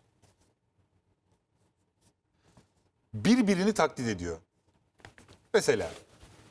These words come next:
Fenerbahçe Başkanı Ali Koç ve yönetimi. Fenerbahçe Başkanı Ali Koç ve yönetimi geçen seneki Galatasaray'dan rol çalmış.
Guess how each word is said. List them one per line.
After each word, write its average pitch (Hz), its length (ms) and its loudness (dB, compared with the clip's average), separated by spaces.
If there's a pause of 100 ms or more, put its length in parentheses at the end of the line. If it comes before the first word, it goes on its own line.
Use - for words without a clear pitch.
(1080)
Fenerbahçe 156 600 2
Başkanı 135 440 0
Ali 175 220 -2
Koç - 320 0 (340)
ve 214 80 2
yönetimi. 143 460 -4 (1300)
Fenerbahçe 190 640 2
Başkanı 185 400 0
Ali 208 200 2
Koç 170 260 -4
ve 139 60 4
yönetimi 185 460 0
geçen 220 300 4
seneki 170 340 -2
Galatasaray'dan 214 1600 0
rol 202 140 4
çalmış. - 560 -4